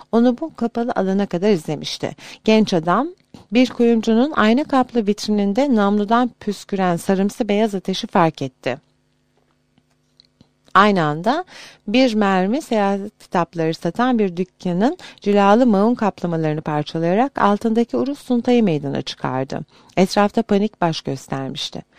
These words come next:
Birkaç adım ilerideki ihtiyar bir adam birden elini boğazına götürerek yere yığıldı.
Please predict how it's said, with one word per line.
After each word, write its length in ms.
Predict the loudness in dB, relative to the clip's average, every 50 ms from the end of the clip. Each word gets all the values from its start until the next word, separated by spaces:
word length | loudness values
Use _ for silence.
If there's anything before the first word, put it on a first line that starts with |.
| -20 -20 -12 _ -2
Birkaç 340 | -2 0 2 0 0 0 -2
adım 200 | -2 -2 -2 -2
ilerideki 560 | 0 0 0 0 0 0 -2 -2 -2 -2 -6
ihtiyar 420 | -6 -4 -2 0 0 2 2 0
bir 60 | 0
adam 360 | -2 -2 0 0 0 2 2 2
birden 300 | 2 2 2 0 -2 0
elini 300 | 0 0 -2 -2 -2 0
boğazına 380 | 0 2 2 0 0 0 -2
götürerek 560 | -2 -2 -4 -4 -6 -6 -6 -4 -6 -4 -4
yere 200 | -2 0 2 2
yığıldı. 480 | 4 4 4 2 2 2 0 0 0 0